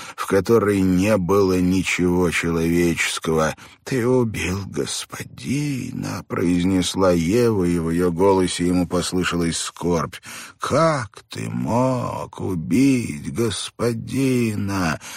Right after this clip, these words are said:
"Я вернусь", пообещал Бен. "Вернусь за всеми вами".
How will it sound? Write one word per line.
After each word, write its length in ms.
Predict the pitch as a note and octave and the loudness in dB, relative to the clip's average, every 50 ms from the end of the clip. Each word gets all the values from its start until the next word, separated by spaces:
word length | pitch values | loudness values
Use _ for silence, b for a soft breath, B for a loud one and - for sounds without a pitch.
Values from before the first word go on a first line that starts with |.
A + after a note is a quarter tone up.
| B B B B | B B B B
"Я 360 | - - D2+ E2 G2 B2 C3 | -6 -2 2 4 6 6 6
вернусь", 760 | B2 A#2+ B2+ B2+ A#2+ A#2+ B2 B2 A2+ F#2+ E2+ D2 - - - - | 6 6 6 6 6 6 4 4 4 2 0 -2 -4 -6 -6 -6
пообещал 560 | - D2+ D2+ C2+ D2 C#2+ - - - C2 B1+ | -6 -6 -6 -6 -6 -6 -6 -6 -6 -6 -8
Бен. 360 | B1+ C2+ D2 C2 B1 A1+ - - - | -8 -6 -6 -6 -8 -8 -10 -10 -4
"Вернусь 680 | - E2 G#2+ C3+ C3+ C#3 D3 D3+ D3 B2 G#2+ - - - | 2 4 6 6 6 6 6 6 4 4 2 0 -4 -6
за 160 | - - F2+ | -6 -6 -6
всеми 460 | D#2+ - - - - F#2 D#2 D2 D#2+ | -6 -6 -6 -4 -4 -4 -2 -2 -2
вами". 480 | F2 E2+ E2 D#2+ D2 C#2 C#2 C#2+ C#2+ - | -2 -2 -2 -2 -2 -4 -4 -6 -8 -10